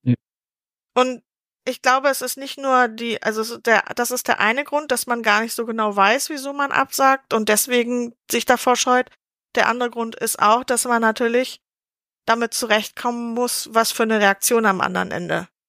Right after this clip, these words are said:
Speaker 2: erfolgt, ne? Und es sind,
Speaker 1: Mhm.
Speaker 2: ich sag mal, fünfundneunzig Prozent der Leute waren froh und glücklich und dankbar. Die anderen fünf Prozent, die haben entweder noch versucht, mich vom Gegenteil zu überzeugen oder haben angefangen zu weinen.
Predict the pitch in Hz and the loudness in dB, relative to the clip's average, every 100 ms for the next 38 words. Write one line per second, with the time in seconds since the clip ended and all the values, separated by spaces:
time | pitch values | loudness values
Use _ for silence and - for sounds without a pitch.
0 | - 196 - 196 160 - - 302 - 233 | -4 -4 0 0 0 -4 -4 -2 0 0
1 | 220 214 233 233 - _ _ _ _ - | 0 2 2 0 -6 _ _ _ _ -12
2 | - 226 269 285 262 320 311 262 262 262 | -8 -2 0 0 0 -2 0 -2 -2 -6
3 | 247 - 254 240 226 226 247 220 214 - | -4 0 0 2 2 2 2 0 0 -2
4 | 247 233 - 240 240 247 220 233 240 294 | -2 -2 -6 -10 -10 -10 -4 0 0 0
5 | 311 349 440 _ _ _ _ _ 165 - | 0 0 -4 _ _ _ _ _ -4 0
6 | 233 269 262 285 - 254 - 262 277 302 | 4 2 0 -6 -4 -6 0 0 0 -4
7 | - - 240 233 240 240 254 240 233 254 | -10 0 2 2 0 2 4 4 2 0
8 | 226 240 - 240 - 226 214 254 294 285 | -2 -6 -6 -6 0 0 0 0 2 4
9 | 269 - - 254 247 254 254 247 240 254 | 4 0 0 0 0 -2 -2 -2 0 2
10 | 233 233 - 233 233 - 220 214 226 202 | 2 0 -4 -6 -6 -2 -2 -2 -4 2
11 | 202 247 | 4 2